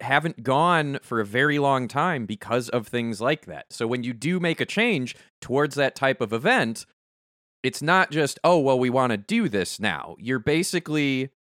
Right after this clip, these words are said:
you're building off this intangible goodwill and blood, sweat, and tears that people put into it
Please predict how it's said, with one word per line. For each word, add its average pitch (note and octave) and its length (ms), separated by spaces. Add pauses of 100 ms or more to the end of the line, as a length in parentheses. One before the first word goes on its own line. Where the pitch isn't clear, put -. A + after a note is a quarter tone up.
(140)
you're C#3+ 160
building G3+ 400
off F#3+ 240
this C#3 160
intangible D3 840
goodwill B2 920 (220)
and A2+ 480 (200)
blood, C3+ 340
sweat, D3+ 320
and C3+ 160
tears D#3+ 340
that C3+ 160
people C3+ 240
put C3+ 220
into F#3 280
it C3 200